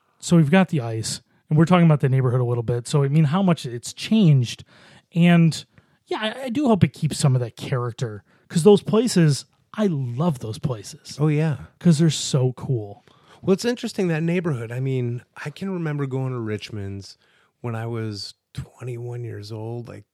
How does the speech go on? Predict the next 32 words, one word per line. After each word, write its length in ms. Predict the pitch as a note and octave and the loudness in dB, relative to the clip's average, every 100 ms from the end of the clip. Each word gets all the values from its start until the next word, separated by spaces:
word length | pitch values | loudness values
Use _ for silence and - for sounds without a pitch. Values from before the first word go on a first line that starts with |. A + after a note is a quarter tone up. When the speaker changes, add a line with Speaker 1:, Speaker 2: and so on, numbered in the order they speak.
| _ _ _ _ | _ _ _ _
Speaker 2:
twenty-one 480 | - A2+ A#2 A2+ G#2+ | -16 -12 -10 -10 -10
years 300 | G2 G2+ G2+ | -12 -12 -12
ago, 340 | A2+ A2+ B2 A#2 | -8 -4 -4 0
before 340 | G#2+ D3 C#3 | 6 8 10
I 60 | D3+ | 6
Speaker 1:
Mm-hmm. 80 | |
Speaker 2:
moved 200 | A2+ G#2+ G2 | 6 -2 -8
to 60 | |
L 220 | G2 G2 G2 | -8 -8 -8
A, 300 | G2+ A#2 - _ _ _ - | -8 -10 -12 _ _ _ -14
and 560 | B2 A2+ A2+ A2+ G#2 _ | -10 -8 -8 -10 -12 _
it 160 | - B2 | -16 -14
was 440 | C3+ C3+ B2 A2+ A#2 _ - | -6 -4 -4 -6 -14 _ -16
banging, 460 | C3 D#3+ B2+ F2+ | -12 -8 -8 -8
dude. 200 | F#2 G#2 | -12 -8
That 200 | A2 G#2+ | -6 -6
neighborhood 500 | A2 A#2+ A2+ G#2+ A#2 | -4 -4 -4 -4 -4
was 480 | A2+ G#2+ G2+ F#2 - | -4 -6 -6 -8 -8
number 260 | B2+ C3+ C3+ | -6 -4 -2
one 280 | B2 A2+ G2 | -2 -4 -6
and 120 | F#2 | -8
on 200 | G#2 G#2+ | -8 -8
top 420 | - G2+ G#2+ G2 | -10 -12 -12 -14
and, 100 | F2+ | -16
like, 180 | F2 F#2 | -18 -18
really 240 | A2 G#2+ G2+ | -12 -10 -10
vibrant. 540 | F#2 G#2 A2 F#2+ F2 _ _ _ _ | -10 -10 -10 -10 -16 _ _ _ _
And 100 | A#2+ | -10
then, 440 | A#2+ A#2 A2+ A#2 B2 _ - | -8 -6 -8 -10 -14 _ -20
you 240 | - B2+ B2 | -18 -10 -6
know, 220 | B2 A#2+ _ _ _ _ | -6 -8 _ _ _ _
p-, 80 | - | -14